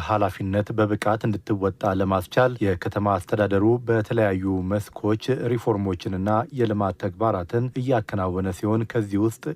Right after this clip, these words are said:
የተሳለጠ አገልግሎትን ለመስጠት የሚሰራው ስራ ተጠቃሽ ነው። የዚሁ አካል የሆነውና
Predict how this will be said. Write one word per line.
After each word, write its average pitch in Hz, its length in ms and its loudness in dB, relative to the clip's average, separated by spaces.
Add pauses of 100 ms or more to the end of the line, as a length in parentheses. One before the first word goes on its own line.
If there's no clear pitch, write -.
(100)
የተሳለጠ 120 640 -2
አገልግሎትን 101 680 -2
ለመስጠት 98 500 -2
የሚሰራው 95 720 -2
ስራ 95 240 -2 (120)
ተጠቃሽ 104 500 -6
ነው። 107 160 2 (180)
የዚሁ 101 400 0
አካል 104 320 2
የሆነውና 104 440 2